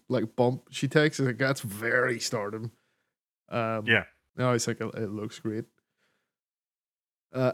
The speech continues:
Speaker 1: I just hope
Speaker 2: I'd like to see these two will do on a cracker match as well, 'cause both, you can tell both of them don't mind laying their shit down as
Speaker 1: Hmm.
Speaker 2: well. <laughs>
Speaker 1: I just hope no one backstage goes, "Hey, we could scale it back a bit." It's like, don't,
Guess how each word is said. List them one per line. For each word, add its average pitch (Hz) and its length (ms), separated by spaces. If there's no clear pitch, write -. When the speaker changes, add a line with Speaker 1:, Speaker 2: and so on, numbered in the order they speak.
Speaker 1:
I 156 140
just 226 240
hope 156 160
Speaker 2:
I'd 127 180
like - 100
to - 120
see 127 80
these 147 160
two 156 140
will 147 80
do 143 180
on 120 140
a 92 60
cracker 117 360
match 104 280
as 92 80
well, 107 180
'cause 110 180
both, 123 320
you 120 80
can 95 160
tell 127 180
both 110 300
of 123 80
them 117 200
don't 117 300
mind 110 500
laying 107 320
their 101 140
shit 110 260
down 127 200
as 110 120
Speaker 1:
Hmm. 147 260
Speaker 2:
well. 196 200
<laughs> - 1000
Speaker 1:
I 165 80
just 254 180
hope 269 160
no 190 160
one 156 160
backstage 127 520
goes, 127 220
"Hey, 123 140
we 135 320
could 131 220
scale 143 320
it 101 60
back 143 200
a 143 40
bit." 147 140
It's 135 100
like, - 100
don't, 151 300